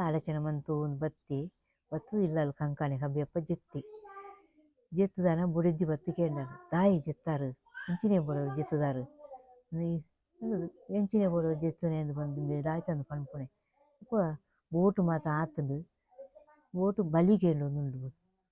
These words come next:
ನಮ್ಮ ಒಂಜಿ ಜೋ-, ಬಾಲೆನು ಕೊರ್ಕೊನೋ ಅಂದು ಕೇಂಡಿ.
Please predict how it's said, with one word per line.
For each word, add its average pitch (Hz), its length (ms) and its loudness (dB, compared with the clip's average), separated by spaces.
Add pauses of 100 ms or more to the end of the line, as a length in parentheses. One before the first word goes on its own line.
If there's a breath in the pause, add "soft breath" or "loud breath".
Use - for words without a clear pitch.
(260)
ನಮ್ಮ 196 180 4
ಒಂಜಿ 165 200 4
ಜೋ-, 165 260 0
ಬಾಲೆನು 160 340 2
ಕೊರ್ಕೊನೋ 143 540 0
ಅಂದು 151 200 -2
ಕೇಂಡಿ. 180 300 -2